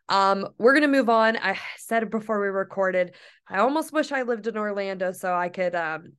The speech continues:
uh, back in Florida so I could go to this game. Um, Orlando versus Cincinnati, seven thirty P M. This one is on Apple T V, M L S Season Pass, um, seven thirty Eastern Time.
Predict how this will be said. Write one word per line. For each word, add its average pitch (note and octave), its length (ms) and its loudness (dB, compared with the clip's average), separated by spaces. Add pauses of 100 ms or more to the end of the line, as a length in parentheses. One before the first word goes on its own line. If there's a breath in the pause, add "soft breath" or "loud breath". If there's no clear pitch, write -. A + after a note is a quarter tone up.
uh, F#3+ 100 -4
back F3+ 260 -2
in F3+ 80 -6
Florida F3 340 2
so F3 100 -4
I F3 60 -2
could E3+ 140 -16
go F3 120 -4
to E3+ 100 -4
this E3 200 -12
game. E3+ 460 -4
Um, E3+ 340 -4 (1300 loud breath)
Orlando C#4 640 4
versus A3+ 360 0
Cincinnati, G3+ 600 -2
seven A3 300 -4
thirty A3 220 -2
P G#3 180 -6
M. F#3 180 -4
This G3+ 200 -6
one G#3 160 -4
is F#3+ 140 -6
on F#3 220 -2
Apple F3+ 300 -4
T F#3 220 -10
V, F3+ 200 -2
M F3+ 160 0
L F#3 160 2
S F3+ 220 -4 (720 soft breath)
Season G3 420 -2
Pass, D4+ 500 2 (120)
um, E3+ 400 0 (1080)
seven G3 320 2
thirty F#3 360 0
Eastern A#3 320 -2
Time. A#3+ 460 -2